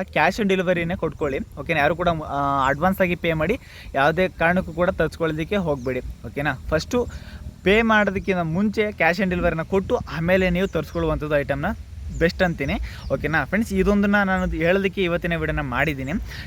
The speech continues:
ಕೆಲವೊಂದು Telegram ಚಾನಲ್ ಲಿಂಕನ್ನು ನಾನು ಡಿಸ್ಕ್ರಿಪ್ಷನ್ ಬಾಕ್ಸ್‌ನಲ್ಲಿ ಮೆನ್ಷನ್ ಮಾಡಿದ್ದೀನಿ, ಹೋಗಿ ಜಾಯಿನ್ ಆಗಿ.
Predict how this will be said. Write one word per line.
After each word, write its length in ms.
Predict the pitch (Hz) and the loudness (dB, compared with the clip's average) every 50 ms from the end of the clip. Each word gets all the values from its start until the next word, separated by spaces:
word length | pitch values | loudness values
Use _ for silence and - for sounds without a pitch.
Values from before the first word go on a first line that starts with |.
| - - | -10 0
ಕೆಲವೊಂದು 340 | - 175 185 202 208 208 214 | 2 4 4 6 6 4 4
Telegram 760 | 214 180 - 180 175 190 196 208 202 196 190 - - - - | 2 2 0 2 2 4 4 4 4 2 0 -4 -10 -10 -4
ಚಾನಲ್ 200 | - 170 170 170 | -2 0 0 0
ಲಿಂಕನ್ನು 480 | 160 147 147 175 190 190 - - 180 180 | 0 0 0 -2 -2 0 0 0 0 0
ನಾನು 180 | 170 165 160 160 | -2 -2 -2 -2
ಡಿಸ್ಕ್ರಿಪ್ಷನ್ 480 | 151 147 - - 190 165 - - 165 | -4 -4 -4 -4 -4 -4 -2 -2 -2
ಬಾಕ್ಸ್‌ನಲ್ಲಿ 300 | 156 151 151 165 147 135 135 | -2 -2 -2 -2 -4 -4 -2
ಮೆನ್ಷನ್ 300 | 147 160 170 - 196 185 | -2 -2 0 2 2 4
ಮಾಡಿದ್ದೀನಿ, 400 | 175 165 151 151 - 156 175 180 | 4 2 2 0 -2 -2 -2 -2
ಹೋಗಿ 260 | 180 151 147 143 147 | -2 -2 -2 -2 -4
ಜಾಯಿನ್ 340 | 135 - 139 135 143 156 156 | -2 0 2 2 4 4 2
ಆಗಿ. 240 | 143 147 165 220 | 2 2 0 -2